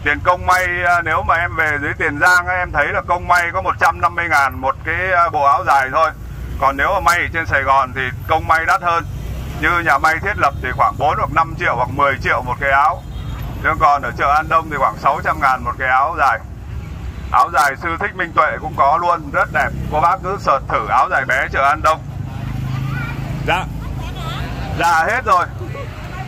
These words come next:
Từ đầu mùa tới nay là tặng khoảng một ngàn chiếc. Thì mỗi hôm em tặng chừng năm chục chiếc, cứ tặng lai rai cho mỗi người. Vì tặng xong thì cô bác lại về quê mất rồi.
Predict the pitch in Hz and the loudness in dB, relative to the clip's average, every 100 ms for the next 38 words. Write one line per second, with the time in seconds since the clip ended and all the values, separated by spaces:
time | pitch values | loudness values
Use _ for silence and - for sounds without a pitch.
0 | - - - - - - - - - 139 | -8 -8 -6 -6 -6 -6 -6 -8 -6 -6
1 | - 160 175 175 175 180 175 170 175 202 | -2 0 4 4 4 4 2 2 2 2
2 | 196 190 175 185 156 143 147 156 160 156 | 2 2 0 0 0 0 0 -2 -2 -2
3 | 151 214 233 - - 147 160 180 208 196 | -2 -4 -4 -6 -6 -4 0 2 2 2
4 | 185 170 190 147 131 147 160 160 147 - | 0 0 -2 -2 -2 -4 -2 -2 -4 -4
5 | 196 208 190 185 160 - 156 160 151 165 | -4 -4 -4 -2 -2 0 0 0 2 2
6 | 160 147 110 151 156 165 190 156 135 120 | 0 -4 -4 -2 2 2 2 0 -2 -4
7 | - - - - - - 151 160 165 190 | -8 -12 -12 -10 -10 -10 -6 -2 0 2
8 | 196 180 - 185 185 175 170 180 202 196 | 2 2 2 2 2 -2 0 4 4 2
9 | 151 151 151 180 185 180 196 170 151 | -4 -4 0 2 2 2 2 2 2